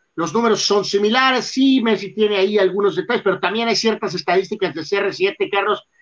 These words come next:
que son devastadoras verdaderamente en cuanto a su rendimiento, y que el Messi lover no las quiera ver, pues ya es otra, es otra cuestión, ¿no? Por eso sí los pongo muy parejos, Eurocopa, ahora Copa América para Messi,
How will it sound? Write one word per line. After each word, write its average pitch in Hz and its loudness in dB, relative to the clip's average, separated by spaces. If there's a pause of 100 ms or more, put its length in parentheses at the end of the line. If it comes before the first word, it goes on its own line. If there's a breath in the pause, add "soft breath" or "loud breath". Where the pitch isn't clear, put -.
que 180 -2
son 254 0
devastadoras 220 2
verdaderamente 185 0
en 156 -2
cuanto 160 -4
a 156 -4
su 160 -6
rendimiento, 185 0 (260)
y 185 0
que 202 0
el 190 4
Messi 208 2
lover 202 4
no 185 4
las 180 0
quiera 185 2
ver, 165 -2
pues 143 -10
ya 160 0
es 165 -4
otra, 160 -2
es 156 -8
otra 170 -4
cuestión, 165 -2
¿no? 170 -2 (240)
Por 156 -2
eso 196 2
sí - 0
los 233 2
pongo 202 2
muy 185 2
parejos, 214 0
Eurocopa, 175 0
ahora 165 2
Copa 160 -2
América 160 -2
para 165 -2
Messi, 220 -4